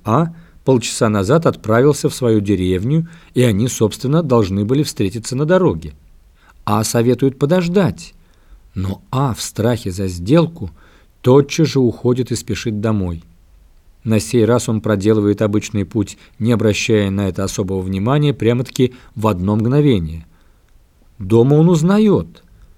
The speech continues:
что Б ведь приходил уже рано утром, сразу после ухода А. Он даже встретил А в дверях, напомнил ему о сделке, но А сказал, что ему сейчас некогда, что он сейчас куда-то спешит.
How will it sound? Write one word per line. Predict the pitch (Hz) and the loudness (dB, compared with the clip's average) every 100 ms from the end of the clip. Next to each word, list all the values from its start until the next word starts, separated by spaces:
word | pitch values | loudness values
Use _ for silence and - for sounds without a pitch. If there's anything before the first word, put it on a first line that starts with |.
| _ _ | _ _
что | - - 107 | -16 -2 0
Б | 92 101 117 127 | 2 4 6 6
ведь | 147 - | 4 0
приходил | - 135 - 120 131 151 | -2 0 2 2 2 2
уже | 147 135 156 | 2 4 4
рано | 160 165 | 6 4
утром, | 196 214 165 101 85 85 - _ _ _ | 4 2 0 -4 -6 -8 -14 _ _ _
сразу | - 113 107 123 | 0 2 2 2
после | 127 - 139 | -2 2 0
ухода | 143 165 147 165 - | 2 2 2 2 2
А. | 190 185 90 - _ _ _ _ - | 0 2 0 -8 _ _ _ _ -4
Он | 113 104 | -2 0
даже | 113 101 | 0 0
встретил | - - 143 233 165 131 - | -4 0 4 4 4 0 2
А | 135 | 0
в | 101 | 0
дверях, | 127 175 185 110 - | 0 4 4 4 0
напомнил | 110 110 170 156 110 104 | -6 -2 2 2 2 0
ему | 127 110 | 0 0
о | 104 | 0
сделке, | 101 190 202 - 92 - - _ _ - | 2 2 2 0 -8 -10 -20 _ _ 0
но | 113 113 | 4 6
А | 139 | 4
сказал, | 110 - 101 95 139 180 | 0 -2 -2 2 0 0
что | - 104 | -2 0
ему | 95 95 | 0 -2
сейчас | 95 - 90 - | -6 -8 -8 -6
некогда, | 92 90 85 101 117 170 165 - - | -6 -6 -6 -6 -2 -2 -2 -18 -16
что | - 110 | 0 0
он | 95 | 0
сейчас | 85 82 165 170 | -6 0 0 0
куда-то | 95 82 110 | -4 -4 -4
спешит. | 143 - 147 - 73 | -8 -8 -10 -8 -12